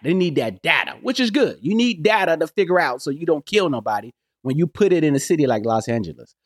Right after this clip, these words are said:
because you got pedestrians doing crazy things, let alone you got people that can't drive in L A. That's just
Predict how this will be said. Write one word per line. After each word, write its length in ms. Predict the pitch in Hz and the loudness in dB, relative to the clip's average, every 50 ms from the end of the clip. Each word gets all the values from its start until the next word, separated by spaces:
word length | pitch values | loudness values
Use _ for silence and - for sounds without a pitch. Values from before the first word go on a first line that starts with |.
| _ _ - | _ _ -2
because 340 | 151 143 170 147 131 120 - _ _ _ | 0 0 0 0 -2 -4 -8 _ _ _
you 100 | - 185 | -4 -2
got 240 | - 180 127 - - | 0 0 0 -2 -4
pedestrians 680 | - 104 104 - 185 190 214 - - 170 143 131 120 | -8 -4 0 2 2 2 2 2 0 0 0 0 0
doing 220 | 120 123 107 101 | 0 -2 -2 -2
crazy 280 | 95 - 113 101 95 101 | -4 -4 -4 -4 -4 -6
things, 220 | 104 101 92 92 - _ _ _ _ - | -6 -8 -8 -10 -12 _ _ _ _ -2
let 220 | - 196 - 320 | 2 2 4 4
alone 600 | 269 247 240 247 277 294 285 247 214 175 160 165 | 2 2 2 2 2 4 4 4 4 2 2 2
you 100 | 196 214 | 0 0
got 200 | 180 190 170 156 | 0 0 0 0
people 180 | 202 190 160 156 | 0 0 0 0
that 100 | 151 147 | 0 0
can't 260 | - 180 160 139 127 | 0 -2 -2 -2 -2
drive 380 | 131 151 160 165 160 147 127 | -2 0 0 2 0 0 -2
in 100 | 139 120 | -4 -8
L 200 | 110 104 98 101 95 | -10 -12 -14 -16 -20
A. 100 | 80 - - | -20 -8 -2
That's 240 | 160 220 349 - - | 0 0 0 0 0
just 280 | - 214 196 - - | 0 0 0 -2 -4